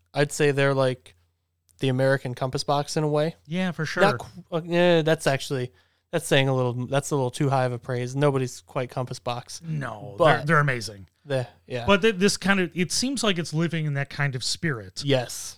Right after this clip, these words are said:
Speaker 2: Um, and I'm excited to try it. So I think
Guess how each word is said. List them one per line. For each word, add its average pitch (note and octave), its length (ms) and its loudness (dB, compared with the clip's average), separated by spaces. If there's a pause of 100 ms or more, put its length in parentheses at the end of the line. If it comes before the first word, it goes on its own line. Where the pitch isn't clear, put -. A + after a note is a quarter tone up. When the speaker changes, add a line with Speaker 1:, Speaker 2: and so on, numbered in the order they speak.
Speaker 2:
Um, C3+ 580 0 (140)
and F#3+ 100 -2
I'm B3 100 0
excited B3+ 320 -2
to B3 60 -6
try C#4 260 -4
it. D3 180 -8
So F3+ 340 -2 (320)
I E3+ 60 -4
think A3+ 300 -6